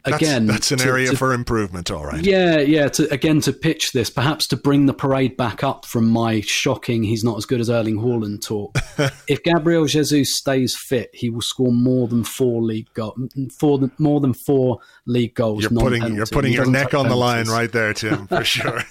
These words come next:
Speaker 1: <laughs>
Speaker 2: He'll, uh, he'll outscore both of them put together. That,
Speaker 1: Right.
Speaker 2: that's my kind of promise to you.
Speaker 1: All right. Your question.
Speaker 2: Yeah, sure. I thought this was, um, a really interesting one, uh, from Twitter at Hakan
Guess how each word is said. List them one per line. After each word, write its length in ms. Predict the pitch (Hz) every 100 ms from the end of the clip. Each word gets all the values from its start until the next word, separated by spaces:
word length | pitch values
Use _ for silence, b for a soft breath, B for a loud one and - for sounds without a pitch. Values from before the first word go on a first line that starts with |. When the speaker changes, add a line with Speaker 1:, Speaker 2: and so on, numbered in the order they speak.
| -
Speaker 1:
<laughs> 1400 | 156 - 180 - 170 - 165 - 185 - - 226 190 185
Speaker 2:
He'll, 240 | 165 151 151
uh, 100 | 151
he'll 260 | 113 156
outscore 440 | 160 143 - 151 135
both 260 | 139 131
of 120 | 127 113
them 160 | 123
put 200 | 123 127
together. 440 | 120 120 113 104 104
That, 120 | 120
Speaker 1:
Right. 160 | 95
Speaker 2:
that's 240 | 107 117 -
my 160 | 120
kind 200 | 110 127
of 100 | 110
promise 340 | - 120 107 -
to 140 | 120
you. 200 | 110 104 - - 98
Speaker 1:
All 180 | 110 104
right. 200 | 98 - -
Your 260 | 139 151
question. 520 | 151 147 131 - 98 80 B B B B B B
Speaker 2:
Yeah, 280 | 147 180 165
sure. 280 | - 180 143
I 60 | 151
thought 220 | 202 156
this 200 | 165 -
was, 180 | 156 151
um, 300 | 135 123 117
a 80 | 127
really 280 | 120 127 123
interesting 580 | 123 - 120 - 117 117
one, 240 | 113 110 107
uh, 220 | 113 110
from 260 | - 147
Twitter 420 | 135 143 117 127 120
at 200 | 135 -
Hakan 460 | - - - 120